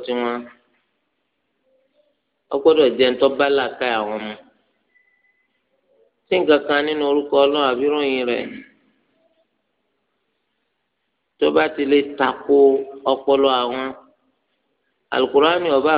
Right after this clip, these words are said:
sọ, Súnà tó gún régé ó bá mú wá, àwọn ò ní lò. Ahlu Sunna àwọn ò rí bẹ́ẹ̀.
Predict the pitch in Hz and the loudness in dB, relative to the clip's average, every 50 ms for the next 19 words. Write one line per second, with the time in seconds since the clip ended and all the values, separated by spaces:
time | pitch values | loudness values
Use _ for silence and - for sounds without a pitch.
0 | 131 - - 135 131 139 143 147 - - - _ _ _ _ _ _ _ _ _ | 0 0 0 0 0 0 -2 -4 -8 -14 -20 _ _ _ _ _ _ _ _ _
1 | _ _ _ _ _ _ _ _ - - 170 180 180 175 151 - - 143 135 143 | _ _ _ _ _ _ _ _ -2 0 2 4 4 2 2 4 4 2 4 4
2 | 156 156 156 160 151 160 160 143 135 135 143 139 135 120 123 127 131 131 135 139 | 4 4 4 4 4 2 2 2 2 2 2 2 0 0 -2 -2 -2 0 0 0
3 | 139 139 139 - - - - _ _ _ - 107 110 110 101 95 101 107 110 104 | -2 -4 -6 -12 -20 -20 -20 _ _ _ -8 -4 -4 -4 -2 -2 -2 -2 -2 -2
4 | 87 71 - - _ _ _ _ _ _ _ _ _ _ _ _ _ _ _ 403 | -4 -8 -10 -18 _ _ _ _ _ _ _ _ _ _ _ _ _ _ _ _
5 | _ _ _ _ _ _ _ _ _ _ _ _ _ _ _ _ _ _ _ _ | _ _ _ _ _ _ _ _ _ _ _ _ _ _ _ _ _ _ _ _
6 | - 160 165 165 156 139 107 - - 139 143 135 123 107 107 110 110 104 90 90 | -6 -4 -2 0 0 -2 -2 -2 -2 0 0 0 0 0 -2 -2 -2 -2 -2 -2
7 | 101 104 113 107 92 | -2 0 2 0 0